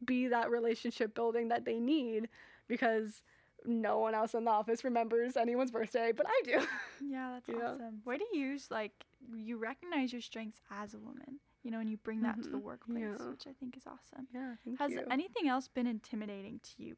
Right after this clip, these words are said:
Speaker 2: being, like, working in this, like, as a field engineer in your undergrad? That's huge.
Speaker 1: Yeah. I try not to g-, let that get to me, but when I think about it, when I really take a step back, I'm like, there are people, like, other interns that we hire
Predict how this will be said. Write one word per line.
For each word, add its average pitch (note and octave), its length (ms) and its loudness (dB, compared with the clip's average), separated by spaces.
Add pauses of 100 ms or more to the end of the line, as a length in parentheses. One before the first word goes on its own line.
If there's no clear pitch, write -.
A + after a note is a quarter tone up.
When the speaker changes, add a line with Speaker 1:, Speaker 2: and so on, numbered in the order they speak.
Speaker 2:
being, G3+ 440 -8 (500)
like, A3 200 -6
working A3+ 540 0
in A3+ 140 0
this, A3+ 240 -4
like, A3+ 200 -6
as A#3 140 -2
a A#3 40 -10
field C4 300 -2
engineer A#3 460 -2
in G#3+ 140 -4
your G#3 140 -6
undergrad? A#3 460 -4
That's A#3 220 -8
huge. - 440 -10 (180)
Speaker 1:
Yeah. A3+ 760 0 (280)
I B3 100 4
try D4+ 520 2
not C4+ 320 2
to A3+ 420 0 (760)
g-, A#3 200 -2
let B3 240 4
that A#3 160 2
get A3 140 -2
to C4 140 -2
me, C#4 180 2
but A#3 140 0
when A3 120 2
I A#3 80 2
think A3+ 220 -4
about A3+ 280 0
it, A#3 80 -2
when A3+ 100 -2
I A3 40 0
really A3 260 0
take A#3+ 180 -2
a - 40 -16
step G#3+ 260 -2
back, G#3+ 220 0
I'm A3+ 80 -4
like, A3 220 0 (300)
there A#3+ 400 2
are F#4 60 2
people, A#3 720 2
like, A#3+ 200 2
other C4 260 4
interns D#4+ 340 4
that C#4 100 4
we B3+ 120 0
hire B3+ 500 2